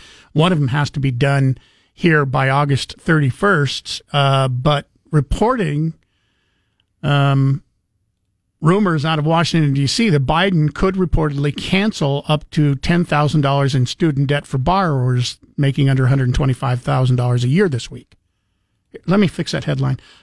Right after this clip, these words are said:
Biden could redistribute student debt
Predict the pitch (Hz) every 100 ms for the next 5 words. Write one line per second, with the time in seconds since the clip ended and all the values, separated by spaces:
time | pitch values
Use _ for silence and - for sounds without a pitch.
0 | _ 175 202 214 185 - 185 160 - _
1 | 185 202 165 - - 247 277 196 131 -
2 | _ _ _ - - 160 131 127 135 123